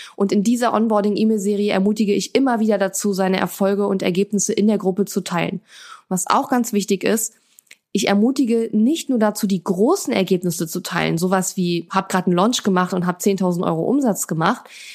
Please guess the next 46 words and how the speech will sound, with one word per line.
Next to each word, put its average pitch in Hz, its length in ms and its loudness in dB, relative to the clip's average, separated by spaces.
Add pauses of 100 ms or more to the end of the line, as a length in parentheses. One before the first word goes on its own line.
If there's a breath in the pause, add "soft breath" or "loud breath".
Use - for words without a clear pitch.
(160 loud breath)
sondern 226 280 2
auch 240 140 0
die 247 140 -2
kleinen 262 320 0
Ergebnisse. 196 680 -2 (160)
Sowas 208 380 -2
wie, 208 280 0 (640)
„Ich - 160 -16
bin 220 160 4
heute 208 160 0
zum 220 100 2
allerersten 208 460 0
Mal 190 80 2
live 196 280 0
gegangen 190 320 0
aus 180 140 0
Fa-, 185 220 -2
auf 180 120 0
Facebook 190 460 -2
und 196 120 0
es 185 120 -2
hat 208 140 -2
gar 196 120 2
nicht 214 160 0
wehgetan 220 520 0
und 170 80 -2
es 175 100 -4
hat 214 140 -2
mir 220 80 2
sogar 208 200 0
Spaß 214 360 -2
gemacht.“ 175 320 -2
Das 185 100 -4
ist - 160 -2
ein 208 80 -2
kleiner 247 320 -2
Erfolg, 233 400 -2
aber 196 160 0
der 202 120 0
ist 196 100 -4
so - 160 -6
unglaublich 240 580 0
wichtig 214 380 -2 (320 loud breath)
auf 240 180 2
dem 233 220 -2
Weg 240 360 0